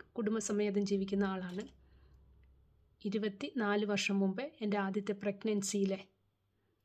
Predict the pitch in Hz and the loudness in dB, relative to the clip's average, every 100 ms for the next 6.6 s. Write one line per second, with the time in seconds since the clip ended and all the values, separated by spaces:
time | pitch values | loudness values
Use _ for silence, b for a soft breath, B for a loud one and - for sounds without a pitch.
0 | _ _ _ _ _ _ _ _ _ _ | _ _ _ _ _ _ _ _ _ _
1 | _ _ _ _ _ _ _ _ _ _ | _ _ _ _ _ _ _ _ _ _
2 | _ - 202 202 208 196 202 240 330 - | _ -10 -2 0 0 0 -2 -4 -6 -10
3 | _ _ _ - 214 196 190 - - - | _ _ _ -6 -2 -2 -4 -12 -10 2
4 | 202 202 196 190 190 - _ _ _ _ | 4 6 6 4 -2 -10 _ _ _ _
5 | _ _ - 214 208 247 233 208 196 180 | _ _ 2 4 4 2 2 2 2 0
6 | 180 190 202 196 220 | 0 2 2 2 -4